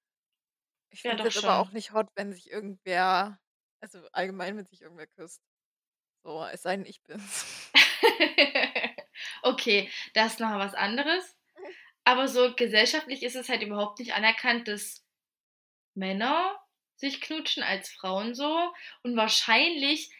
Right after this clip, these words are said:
Speaker 2: sehr wahrscheinlich liegt's auch daran, dass ich das Gefühl habe, dass es mit 'nem Mann fremd zu gehen schlimmer ist als, als mit 'ner Frau.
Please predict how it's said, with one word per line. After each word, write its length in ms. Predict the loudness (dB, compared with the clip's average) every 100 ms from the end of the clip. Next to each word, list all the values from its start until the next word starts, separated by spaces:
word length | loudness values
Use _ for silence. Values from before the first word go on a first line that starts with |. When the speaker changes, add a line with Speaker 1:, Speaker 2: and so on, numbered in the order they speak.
| _ -8
Speaker 2:
sehr 280 | 6 8 8
wahrscheinlich 600 | 6 6 4 2 -2 -4
liegt's 260 | -6 -4
auch 180 | -6 -4
daran, 420 | 2 4 4 2
dass 140 | 0 -6
ich 220 | -6 -6 -6
das 380 | -8 -8 -14 -18 _ -8
Gefühl 400 | -6 -2 -2 2
habe, 220 | 0 0
dass 140 | -4
es 120 | -8 -8
mit 180 | -8 -6
'nem 160 | -6
Mann 420 | -2 -2 -2 -6 -6
fremd 240 | -4 -4 -6
zu 100 | -2
gehen 180 | -2 -2
schlimmer 360 | -4 0 0
ist 280 | -2 -8 -16
als, 100 | -12 -6
als 200 | -6 -6
mit 140 | -10
'ner 100 | -10
Frau. 400 | -8 -4 -4 -6